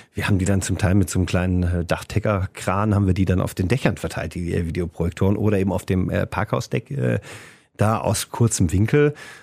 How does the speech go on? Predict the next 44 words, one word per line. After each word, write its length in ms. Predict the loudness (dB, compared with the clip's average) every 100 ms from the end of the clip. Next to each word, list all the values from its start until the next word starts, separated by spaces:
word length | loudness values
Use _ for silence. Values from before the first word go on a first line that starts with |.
| -12 0
Ähm, 520 | 2 4 4 4 4
genau, 260 | 4 2 0
das 220 | 0 -2
ist 100 | -2
schon, 640 | 0 2 4 2 0 -2
ja, 240 | 0 0 0
technisch, 560 | -2 0 0 -2 -2
äh, 220 | 0 0
sehr 160 | 0 0
aufwendig, 480 | 0 0 2 0 0
weil 80 | 0
man 160 | 0
auch 140 | 2 2
lange 280 | 4 2
Strecken, 380 | 0 -2 -2 -2
so 200 | 4 4
lange 260 | 4 2 -2
Strecken 340 | -4 -4 -4
zum 160 | -6 -6
Teil 200 | -2 0
gar 140 | 0
nicht 140 | -2 -2
verkabeln 560 | -4 -2 0 0 0
kann. 260 | 0 0 -2 -4 -18 -18 -6
Und 160 | -2
da 80 | 0
habe 120 | 0
ich 60 | 0
das 200 | -2 0
dann 120 | 2
eben 220 | 4 2
über 180 | 2 2
Funk 460 | 2 2 2 -2 -2
gemacht, 460 | 0 2 0 -6
also, 340 | -10 -8 -8 -8 -12 -20 -20 _
ähm, 380 | -2 0 0 -4 -4
die 120 | -4
dann, 320 | -2 -2 -4
äh, 180 | -4 -6
über 180 | -4 -4
Funk 220 | 0 0
verbunden 440 | 0 0 0 0 -4
zum 160 | -8
Teil. 380 | -8 -6 -8 -10